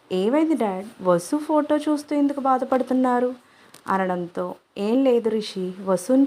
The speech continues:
చూస్తుంటే చనిపోయిన మీ మేనత్త గుర్తుకు వచ్చింది" అన్నాడు మహేంద్ర. "అవునా, అత్త చనిపోయిందా?" అన్నాడు రిషి. "అవును" అని మహేంద్ర చెప్పేసరికి రిషి షా-, రిషి షాక్ అయ్యాడు. "అసలు ఏమైంది డాడ్?" అనడంతో,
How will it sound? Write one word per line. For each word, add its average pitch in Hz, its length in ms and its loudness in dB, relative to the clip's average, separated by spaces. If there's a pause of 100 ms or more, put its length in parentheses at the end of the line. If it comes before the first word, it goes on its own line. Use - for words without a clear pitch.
చూస్తుంటే 240 520 -2
చనిపోయిన 214 560 -4
మీ 233 120 -2
మేనత్త 196 460 -4
గుర్తుకు 202 400 -2
వచ్చింది" 190 400 -4
అన్నాడు 202 320 -2
మహేంద్ర. 170 460 -4 (960)
"అవునా, 254 460 0 (120)
అత్త - 300 -10
చనిపోయిందా?" 254 840 4 (200)
అన్నాడు 196 400 -4
రిషి. 196 320 -6 (400)
"అవును" 196 360 -4 (720)
అని 226 120 0
మహేంద్ర 214 440 -2
చెప్పేసరికి 226 760 -2
రిషి 190 260 -2
షా-, - 540 -4
రిషి 196 340 2
షాక్ 202 420 2
అయ్యాడు. 175 640 -2
"అసలు 247 280 4
ఏమైంది 277 460 6
డాడ్?" 202 340 2 (140)
అనడంతో, 180 640 -2